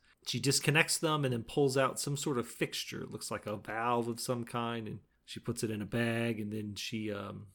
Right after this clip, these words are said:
looks down and sees some insects underwater,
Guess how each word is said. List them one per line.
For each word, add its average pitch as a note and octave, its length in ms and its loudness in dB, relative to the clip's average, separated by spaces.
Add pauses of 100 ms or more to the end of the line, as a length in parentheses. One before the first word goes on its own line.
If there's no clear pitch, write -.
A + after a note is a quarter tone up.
(180)
looks C3+ 280 2
down D3+ 420 6
and A#2 100 -2
sees A#2 380 0
some G#2 380 -6 (360)
insects E3 520 0
underwater, A2 640 -2